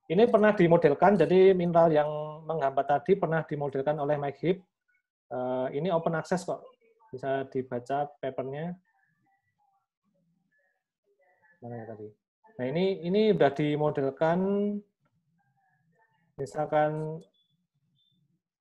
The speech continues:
dia juga menghitung permeabilitasnya seperti apa, porositasnya seperti apa, kemudian asumsi domnya, diameternya sekian, fracture koneksinya sekian, eh, akan terjadi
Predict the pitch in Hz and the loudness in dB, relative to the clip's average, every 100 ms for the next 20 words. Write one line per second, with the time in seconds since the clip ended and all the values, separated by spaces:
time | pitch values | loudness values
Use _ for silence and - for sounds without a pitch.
0 | _ _ - _ - _ 170 175 180 160 | _ _ -20 _ -20 _ 4 4 2 4
1 | 170 156 156 196 196 180 _ _ _ - | 4 4 4 2 0 -4 _ _ _ 4
2 | 170 170 170 147 147 156 180 175 - 156 | 4 4 2 0 0 0 0 -2 -4 -2
3 | 147 165 175 180 151 151 160 151 156 - | 0 0 -2 -2 -4 -2 -4 -4 -6 -4
4 | 147 143 185 175 151 151 160 - 151 160 | -4 0 0 -2 2 2 2 -6 -6 -6
5 | 156 202 208 180 143 160 165 _ - 147 | 2 2 2 -2 -2 -2 -4 _ 0 0
6 | 147 160 160 - 170 196 226 226 180 - | 0 -2 -2 -2 0 2 2 0 -2 -2
7 | 165 156 160 175 160 - - - 180 208 | -2 -2 -4 -4 -4 -6 -14 -2 0 0
8 | 214 _ _ _ _ - _ 135 139 139 | -4 _ _ _ _ -20 _ -4 0 0
9 | 139 139 151 180 175 165 156 139 175 190 | 0 -2 -2 0 0 0 0 4 8 8
10 | 196 | 8